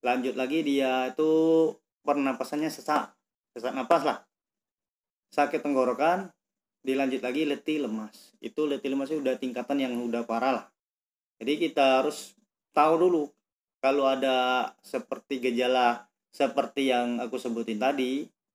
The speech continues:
berarti kita harus waspada. Itulah kita memakai masker.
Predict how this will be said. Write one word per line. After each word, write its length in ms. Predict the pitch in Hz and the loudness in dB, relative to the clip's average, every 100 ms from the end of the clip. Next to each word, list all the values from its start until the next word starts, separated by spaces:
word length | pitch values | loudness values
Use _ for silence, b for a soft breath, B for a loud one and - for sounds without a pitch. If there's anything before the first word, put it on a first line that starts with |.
| _ _ _ _ _ | _ _ _ _ _
berarti 320 | - 107 143 | -10 -8 -6
kita 320 | 117 143 139 147 | -4 0 0 0
harus 80 | - | -6
waspada. 640 | 120 - 117 120 117 98 107 | -12 -10 -10 -4 -2 -4 -6
Itulah 320 | 135 135 123 120 | -4 -2 -4 -8
kita 160 | 120 | -6
memakai 400 | 120 113 104 101 | -6 -6 -8 -10
masker. 960 | 107 113 - 123 117 117 113 107 104 | -8 -8 -4 -2 0 -2 -2 -4 -8